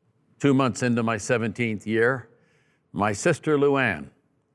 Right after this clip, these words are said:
has just gotten married in Oakland, California,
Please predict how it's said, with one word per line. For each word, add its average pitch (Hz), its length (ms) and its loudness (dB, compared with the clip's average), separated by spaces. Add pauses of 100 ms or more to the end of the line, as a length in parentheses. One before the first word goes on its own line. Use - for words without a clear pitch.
(640)
has 98 180 -6
just 135 300 -2
gotten 123 360 0
married 123 440 2
in 107 100 -4
Oakland, 117 380 -2
California, 110 800 0